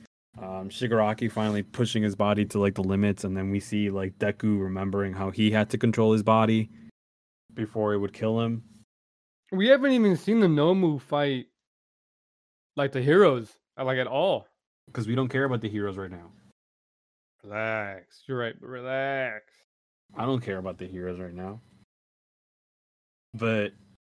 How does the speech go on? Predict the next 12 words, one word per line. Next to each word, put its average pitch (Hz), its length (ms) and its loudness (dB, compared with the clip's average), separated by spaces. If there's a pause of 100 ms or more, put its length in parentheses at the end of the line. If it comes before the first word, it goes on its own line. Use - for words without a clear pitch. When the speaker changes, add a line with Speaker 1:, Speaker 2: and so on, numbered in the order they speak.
(120)
Speaker 1:
so 123 140 -6
yeah, 123 120 0
so 120 120 -2
we 120 100 -2
remember 139 460 2
that, 120 160 0
like, 107 260 -2
Deku 120 320 -2
used 107 260 0
the 110 80 -12
Black 101 320 -6
Whips 101 440 -10